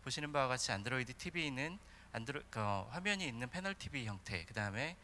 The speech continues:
좌측 하단에 있는 하얀 박스가 현재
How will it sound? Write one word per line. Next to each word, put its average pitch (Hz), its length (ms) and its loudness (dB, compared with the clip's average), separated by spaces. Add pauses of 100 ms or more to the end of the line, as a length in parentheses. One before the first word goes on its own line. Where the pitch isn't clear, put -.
(180)
좌측 - 380 0
하단에 165 260 4
있는 143 180 -4
하얀 180 340 -2
박스가 156 560 2 (300)
현재 165 460 0